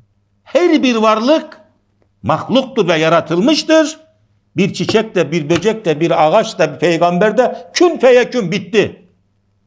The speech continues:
Dolayısıyla varlıktaki eşitlik, kün emri karşısında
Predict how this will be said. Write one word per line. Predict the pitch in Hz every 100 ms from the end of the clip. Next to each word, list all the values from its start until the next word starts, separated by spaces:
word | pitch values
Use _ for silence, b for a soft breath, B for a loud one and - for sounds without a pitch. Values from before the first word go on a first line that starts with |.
| _ _ _ _ -
Dolayısıyla | 139 180 196 196 120
varlıktaki | 147 175 202 214 233 226 269 240
eşitlik, | 185 - 117 117 175 - - _ _ _ _ _ _ _
kün | - 285 240
emri | 214 233 233
karşısında | 185 175 - 175 151 147 175 -